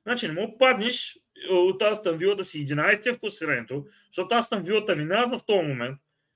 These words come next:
и ще да кажеш, „Аз съм доволен от момчета как играха.“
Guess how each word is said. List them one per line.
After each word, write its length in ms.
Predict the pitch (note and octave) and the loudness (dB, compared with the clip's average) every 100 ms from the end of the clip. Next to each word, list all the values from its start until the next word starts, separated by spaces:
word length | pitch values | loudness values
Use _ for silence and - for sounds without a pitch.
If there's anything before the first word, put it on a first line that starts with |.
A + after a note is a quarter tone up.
| _ _ | _ _
и 20 | |
ще 100 | - | -2
да 80 | A#3 | 0
кажеш, 260 | - A#3+ - | 2 0 0
„Аз 160 | G3+ G3+ | -8 -6
съм 140 | G3+ | -6
доволен 240 | D#3+ F#3+ | -2 0
от 80 | F#3 | 0
момчета 400 | D#3+ C#3+ D#3 C#3+ | -6 -10 -8 -8
как 180 | D3+ C#3+ | -8 -10
играха.“ 380 | C3 C3 B2 | -6 -2 -2